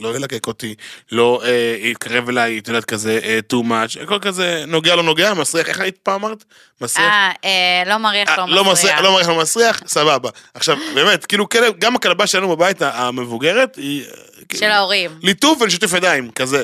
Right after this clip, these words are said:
Speaker 2: לא ידעתי שיש לכם.
Speaker 1: כן, יש לנו אחת, אה, כן.
Speaker 2: אוקיי.
Speaker 1: הנה בדיוק לייזי נכנסת לפה, לאולפן.
Speaker 2: וואו,
Speaker 1: שלום!
Speaker 2: צ'וקי!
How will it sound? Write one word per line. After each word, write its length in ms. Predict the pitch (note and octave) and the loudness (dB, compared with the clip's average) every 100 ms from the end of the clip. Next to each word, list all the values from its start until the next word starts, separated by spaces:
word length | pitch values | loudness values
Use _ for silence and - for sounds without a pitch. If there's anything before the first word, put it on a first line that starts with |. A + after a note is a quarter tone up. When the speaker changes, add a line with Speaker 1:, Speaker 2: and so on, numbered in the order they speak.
| - | -2
Speaker 2:
לא 100 | G#3+ | -2
ידעתי 340 | C#5+ F#5+ F4 | 0 0 -2
שיש 300 | - G#3 F#3+ | -2 -2 -2
לכם. 460 | F#3 - E3+ D#3 D#3+ - | -4 -4 -6 -6 -14 -4
Speaker 1:
כן, 200 | C#3+ B2+ | -2 -2
יש 120 | B2 | -4
לנו 140 | B2+ | -4
אחת, 260 | A#2 A2+ - | -4 -4 -6
אה, 60 | G#2 G#2 F#2+ F#2 F#2+ G#2+ | -6 -6 -8 -10 -12 -12
כן. 160 | G2 E2+ _ _ - | -12 -12 _ _ -10
Speaker 2:
אוקיי. 360 | G3+ G3 E3 G#3 - - - - - | -6 -4 -4 -6 -14 -20 -20 -20 -8
Speaker 1:
הנה 160 | A#2+ A2+ | -4 -2
בדיוק 280 | A#2 A#2+ | -2 -2
לייזי 220 | A#2+ A#2+ A#2 | 0 0 -2
נכנסת 480 | G#2+ B2 D3+ D#3 | -4 -2 -2 -2
לפה, 380 | D3 C#3+ D3 D3+ | -2 -2 0 2
לאולפן. 1040 | C#3 A2+ A2 D3 D#3+ E3 E3 E3 D#3+ D#3+ D#3 - _ | 2 0 -2 0 2 4 4 4 4 2 -2 -12 _
Speaker 2:
וואו, 100 | - | -6
Speaker 1:
שלום! 1120 | G#3+ A#3 B3 - C4 C4 - E4+ E4+ E4 D#4 D4+ | -2 2 4 4 4 4 4 4 4 2 0 0
Speaker 2:
צ'וקי! 640 | - - G#4 A#4 A4+ A#4 | -2 0 -2 0 0 0